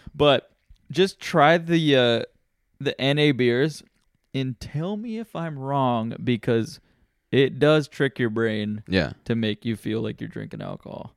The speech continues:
Speaker 1: Get
Speaker 2: A-
Speaker 1: the, get the I P A, the Athletic Brewing Company I P As. They are freaking, they taste just like I P As.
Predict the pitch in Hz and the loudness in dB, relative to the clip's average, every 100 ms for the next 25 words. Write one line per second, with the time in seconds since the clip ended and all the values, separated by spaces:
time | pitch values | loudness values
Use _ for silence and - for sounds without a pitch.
0 | _ _ _ _ _ 113 120 127 123 110 | _ _ _ _ _ -8 -6 -2 -2 0
1 | 131 - - 123 123 131 117 113 110 - | -2 -2 0 2 2 0 4 4 2 0
2 | 117 120 - 117 - 127 120 104 117 117 | 0 0 2 -2 0 0 0 -2 -4 -2
3 | 113 107 110 104 110 110 113 104 107 107 | -4 -2 -4 -2 -4 -2 -4 -4 -2 0
4 | 104 104 110 - - - _ - 120 117 | 0 -2 -8 -16 -20 -20 _ -6 -2 0
5 | 101 110 107 123 120 123 98 113 110 120 | 2 0 0 -2 0 -4 -2 -2 -2 -4
6 | 113 - 123 110 107 - 120 120 135 135 | -6 -10 -8 -2 -2 -2 -4 -2 -4 -2
7 | 147 127 113 107 107 - | -2 -2 -2 -2 -4 -12